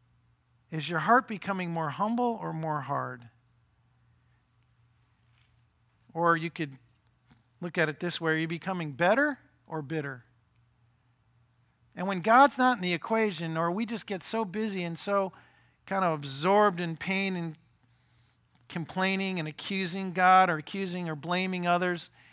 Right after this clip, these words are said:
we get wrapped up on a human level and we forget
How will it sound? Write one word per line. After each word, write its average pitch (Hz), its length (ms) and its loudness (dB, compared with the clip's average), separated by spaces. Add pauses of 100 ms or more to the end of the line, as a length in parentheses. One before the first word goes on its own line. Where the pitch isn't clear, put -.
(200)
we 165 100 -8
get 156 120 -4
wrapped 185 320 4
up 190 160 -2
on 160 100 -2
a 151 60 -6
human 190 420 -6
level 170 360 2
and 151 140 -6
we 156 100 -6
forget 151 460 -4